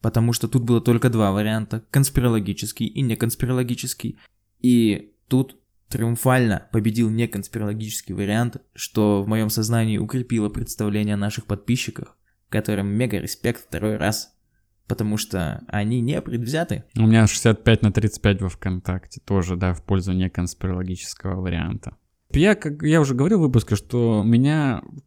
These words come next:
Speaker 2: факт наличия такой теории только, знаешь, под-, сластит пилюлю просмотра этого сериала.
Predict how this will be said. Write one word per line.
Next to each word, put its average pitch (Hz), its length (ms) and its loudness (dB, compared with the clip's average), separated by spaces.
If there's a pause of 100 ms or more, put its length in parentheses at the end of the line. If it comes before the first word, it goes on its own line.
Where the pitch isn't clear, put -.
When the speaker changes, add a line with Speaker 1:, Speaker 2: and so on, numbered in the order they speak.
(100)
Speaker 2:
факт - 280 0
наличия 123 360 4
такой 110 300 2
теории 117 540 4
только, 98 840 2
знаешь, 107 360 4
под-, 98 340 -2
сластит 123 560 0
пилюлю 107 380 6
просмотра 101 460 0
этого 92 200 -4
сериала. 85 560 -4